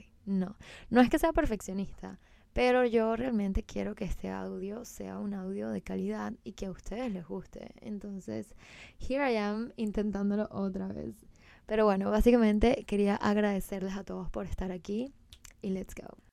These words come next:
Ok, quiero hacer un pequeño espacio para contarles la historia de por qué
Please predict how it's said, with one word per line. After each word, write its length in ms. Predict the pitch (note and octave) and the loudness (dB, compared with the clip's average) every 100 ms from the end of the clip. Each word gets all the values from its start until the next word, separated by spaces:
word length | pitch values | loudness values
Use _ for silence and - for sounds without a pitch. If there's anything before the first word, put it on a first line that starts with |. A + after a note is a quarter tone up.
| _ | _
Ok, 360 | A3 G#3+ G#3+ G#3+ - | -2 0 0 -2 -6
quiero 520 | - A#3+ A#3+ C#4 E4 - - | 6 8 8 6 4 0 0
hacer 340 | A3 - G#3 G#3+ | 0 4 2 4
un 120 | A#3 | 2
pequeño 380 | A3+ A3+ A3+ A3 | 0 2 2 2
espacio 720 | G#3+ - G3+ - - G3 G#3+ A3 _ | 2 -2 -4 -8 -6 -6 -6 -10 _
para 260 | G3 G3 | -2 -2
contarles 600 | G3 G3 F#3+ G3+ G3 A3 | -2 -4 -4 -10 -10 -8
la 80 | B3+ | -6
historia 640 | B3 - - G3 F#3+ G#3 A3+ | -8 -8 -6 -4 -2 -2 -2
de 420 | G3+ F#3+ F#3+ G3+ - | 0 2 0 -2 6
por 220 | G3 F#3+ | 6 6
qué 400 | - G3 A3 | 0 0 2